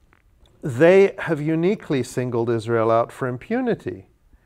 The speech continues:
And Palestinians themselves have called for solidarity. Solidarity in the cause of, uh, a rights-based,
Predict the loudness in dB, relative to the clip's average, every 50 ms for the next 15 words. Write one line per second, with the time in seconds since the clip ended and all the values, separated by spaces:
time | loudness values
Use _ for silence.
0 | _ _ _ _ _ _ _ _ -4 -4 -4 -4 2 4 6 6 6 4 2 -2
1 | -4 -4 -4 -2 -4 -4 -4 -4 -4 -6 -6 -4 -2 -2 0 0 -2 -4 -6 -8
2 | -10 -10 -10 0 4 4 6 6 4 0 -6 -10 -10 -4 -2 0 0 0 0 0
3 | 0 0 0 0 0 -4 -6 -8 -8 -12 -20 -20 _ -20 _ _ _ -18 0 4
4 | 4 6 6 4 4 2 2 2 2 2 0 -2 -4 -4 -4 -4 -4 -6 -10 _
5 | _ _ _ _ _ _ _ -4 -2 0 0 0 -2 -4 -8 -10 -16 _ _ _
6 | _ _ -6 -4 -4 -4 -4 -4 2 4 6 6 6 6 4 2 -2 -8 -16 _
7 | _ 2 2 4 2 0 -2 -4 -12 _ _ _ _ _ _ _ _ _ _ _
8 | _ -6 -2 0 0 0 0 -2 -6 _ _ _ _ _ _ _ _ -2 0 2
9 | 2 4 6 6 6 6 6 2 -2 -12 -8 -4 -2 -2 0 -2 -4 -6 -10 -16
10 | -20 -16